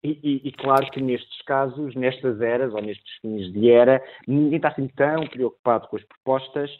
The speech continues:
Estão, eh, eh, estamos aqui a medir pequenos fediversos, pequenos acontecimentos que acontecem com uma campanha ou com outra, e, e pelo meio temos a Nikki Haley, apesar de ter algumas propostas, mas também, como foi dito,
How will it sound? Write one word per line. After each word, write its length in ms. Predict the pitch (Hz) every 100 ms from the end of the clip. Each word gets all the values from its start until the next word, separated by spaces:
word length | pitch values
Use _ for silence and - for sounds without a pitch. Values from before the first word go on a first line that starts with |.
| - _ -
Estão, 360 | - 135 139 -
eh, 200 | 127 117
eh, 220 | 127 120
estamos 420 | 120 - 135 127 127
aqui 320 | - 135 139
a 80 | 139
medir 340 | 131 131 135 -
pequenos 920 | - - 156 147 143 131 120 113 104 -
fediversos, 480 | 123 120 113 139 -
pequenos 280 | - 135 120
acontecimentos 720 | 127 131 - 127 143 143 143
que 60 |
acontecem 400 | 123 117 120 113
com 60 | 117
uma 100 | 117
campanha 360 | - 110 110
ou 60 | 107 -
com 160 | 123
outra, 360 | 147 160 175 170 - -
e, 140 | 147 139 -
e 80 | -
pelo 280 | 160 151
meio 340 | 143 139 131 135
temos 260 | - 120 117
a 20 |
Nikki 300 | 117 123 113
Haley, 300 | 117 123 127
apesar 500 | 113 110 - - 117
de 60 | -
ter 140 | 110
algumas 360 | 101 101 117 -
propostas, 420 | 131 - 170 170
mas 140 | 175
também, 200 | 180 175
como 180 | 170 160
foi 240 | - 160
dito, 260 | 151 175 175